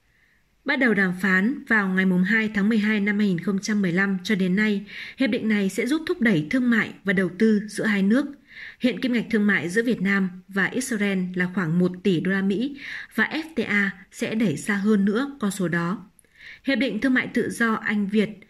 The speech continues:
U V F T A. Thông tin về việc đàm phán hiệp định này đã được thông báo sau chuyến thăm của Bộ trưởng Ngoại giao Anh đến Việt Nam hồi cuối tháng chín. Thỏa thuận này dựa trên nền tảng hiệp định E V F T A giữa Việt Nam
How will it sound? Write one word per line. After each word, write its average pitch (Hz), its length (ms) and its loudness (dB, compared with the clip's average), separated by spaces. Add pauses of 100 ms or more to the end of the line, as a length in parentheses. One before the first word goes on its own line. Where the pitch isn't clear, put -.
(160)
U 233 160 0
V 208 140 0
F 233 280 0 (100)
T - 40 -2
A. 202 320 -2 (580)
Thông 262 200 2
tin 262 240 2
về 214 160 2
việc 185 240 -2
đàm 190 300 0
phán 185 180 2
hiệp 247 120 2
định 196 200 0
này 180 340 0 (100)
đã 214 140 -2
được 226 240 2
thông 208 240 2
báo 185 280 2
sau 233 260 -2
chuyến 196 180 0
thăm 214 300 0 (100)
của 185 120 0
Bộ 156 160 -4
trưởng 180 280 -4
Ngoại 170 180 -4
giao 202 220 -2
Anh 208 260 0 (240)
đến 196 180 2
Việt 233 180 -2
Nam 202 260 0 (280)
hồi 202 260 4
cuối 196 140 4
tháng 196 200 -2
chín. 202 280 2 (500)
Thỏa 214 160 0
thuận 202 280 0
này 180 400 0
dựa - 160 -2
trên 233 240 2
nền 185 240 4
tảng 175 200 0
hiệp 180 140 -2
định 190 340 0
E 214 200 0
V 208 120 -4
F 269 200 -4 (100)
T - 40 -6
A 190 300 0 (240)
giữa 220 200 2
Việt 233 240 -2
Nam 190 400 -2